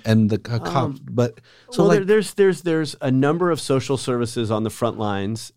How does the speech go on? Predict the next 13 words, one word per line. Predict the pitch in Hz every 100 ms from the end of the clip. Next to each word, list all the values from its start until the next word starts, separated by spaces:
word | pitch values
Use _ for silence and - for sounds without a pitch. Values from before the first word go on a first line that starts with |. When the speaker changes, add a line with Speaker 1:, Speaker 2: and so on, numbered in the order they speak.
| -
Speaker 2:
uh, | 110 110 107
and | - 120
an | 123
increasing | 117 - 151 - 147 131
number | 123 123 123 113
of |
homeless | - - 120 131 139 143 - _ _ _
are | 113
aware | 107 113 110 64 92
because | 123 113 127 117
street | - - 143 170
outreach | 131 135 147 139 139 139
grants | - 117 120 151 - -